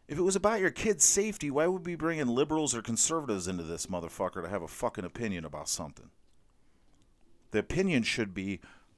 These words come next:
"Where's my kid's safety?" Not if you care for transgender kids or not, which I, I,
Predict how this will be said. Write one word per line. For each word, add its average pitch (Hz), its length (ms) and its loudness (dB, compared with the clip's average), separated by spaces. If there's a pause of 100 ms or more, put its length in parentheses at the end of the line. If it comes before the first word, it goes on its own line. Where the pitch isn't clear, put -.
(120)
"Where's 131 300 -6
my 123 120 -2
kid's 110 360 -8
safety?" - 560 -4 (800)
Not 110 160 2
if 104 140 -2
you 107 80 0
care 107 260 -2
for 95 200 -6
transgender 101 720 -4
kids 98 340 -4
or 80 80 -8
not, 71 380 -16
which - 240 -4
I, 92 320 0 (180)
I, 64 280 -14